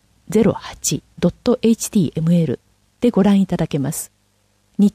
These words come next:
程は変更する場合があります。詳しくはお問い合わせください。問い合わせ、区議会事務局調査管理係、本庁舎五階。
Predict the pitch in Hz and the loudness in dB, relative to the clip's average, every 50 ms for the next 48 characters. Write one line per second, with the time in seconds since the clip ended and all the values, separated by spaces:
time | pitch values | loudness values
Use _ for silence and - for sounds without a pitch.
0 | _ - 302 302 285 285 269 - 240 277 262 - 269 269 247 - 247 240 247 233 | _ 2 4 4 4 4 2 2 4 2 4 4 4 2 2 2 0 0 2 2
1 | 226 220 214 202 202 196 185 175 180 160 165 170 - - - _ _ _ _ - | 2 4 4 4 2 2 0 0 0 -2 -2 -4 -6 -10 -14 _ _ _ _ -2
2 | - 262 294 - - - 175 160 - - 165 - 202 196 185 175 170 156 - 151 | 0 0 0 0 -2 -4 -2 -2 -2 -2 0 0 2 2 2 2 0 -2 -4 -6
3 | - 147 160 139 - 156 147 - _ _ _ _ _ _ _ _ _ _ _ _ | -6 -8 -8 -8 -8 -8 -8 -10 _ _ _ _ _ _ _ _ _ _ _ _
4 | _ - 233 240 226 226 226 220 214 - - - 190 - _ _ _ _ _ _ | _ 0 2 4 4 4 4 2 2 0 -2 -6 -6 -6 _ _ _ _ _ _
5 | _ _ - 214 220 269 302 - - 208 147 123 - - - - 202 233 262 - | _ _ 0 2 4 4 4 2 0 0 0 0 -4 -4 0 4 4 4 4 4
6 | - 165 - - 127 - - - 254 254 - - - - - 202 202 196 202 196 | 0 -4 -2 -2 -6 -4 -2 0 0 0 0 0 -4 0 2 2 4 4 4 2
7 | 190 180 - - 107 104 - _ _ _ _ - - 247 233 - - 214 - - | 2 0 -2 -6 -8 -8 -8 _ _ _ _ -2 2 2 2 2 0 -2 -2 -4
8 | - - - 165 151 - 175 160 156 127 | -12 -8 -8 -8 -6 -6 -6 -4 -4 -6